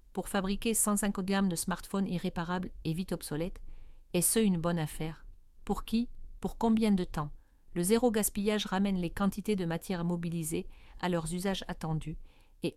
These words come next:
aux bénéfices pour l'humanité dans son ensemble. Le problème d'un gobelet en carton n'est pas le déchet qu'il devient quelques secondes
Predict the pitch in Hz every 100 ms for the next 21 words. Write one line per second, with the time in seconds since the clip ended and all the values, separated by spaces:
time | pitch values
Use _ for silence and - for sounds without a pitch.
0 | - 180 156 196 165 - 151 - - -
1 | - - - 180 - - 175 185 170 156
2 | - 165 - - 160 165 - 151 147 -
3 | - - - - - - - - - -
4 | 175 170 - 208 269 262 214 185 196 196
5 | 220 208 170 170 170 - 208 247 - 170
6 | 170 190 190 165 165 - 156 - - -
7 | 170 165 165 190 226 - - 165 180 -
8 | 160 170 180